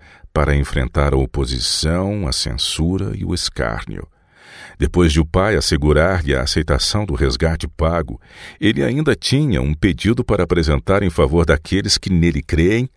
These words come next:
e seguem seus passos. "Pai, a minha vontade é que onde eu estou estejam também comigo os que me deste,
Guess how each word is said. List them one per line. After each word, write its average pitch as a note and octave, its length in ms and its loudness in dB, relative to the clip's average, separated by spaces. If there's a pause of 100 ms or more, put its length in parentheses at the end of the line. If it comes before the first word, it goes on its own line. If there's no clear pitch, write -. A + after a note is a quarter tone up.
(160)
e E2 100 -2
seguem C3 500 0
seus - 300 -2
passos. - 640 -4 (640)
"Pai, C#2+ 480 0 (420)
a - 80 2
minha D#2 240 4
vontade D#2 600 2
é C#2+ 60 2
que C#2+ 180 -2
onde D#2+ 300 0
eu C2 80 -2
estou D2 480 -2 (180)
estejam A2 420 -2
também F#2 420 -2
comigo G2+ 540 0
os G2 100 -4
que - 120 -6
me G#2+ 100 -4
deste, - 580 -4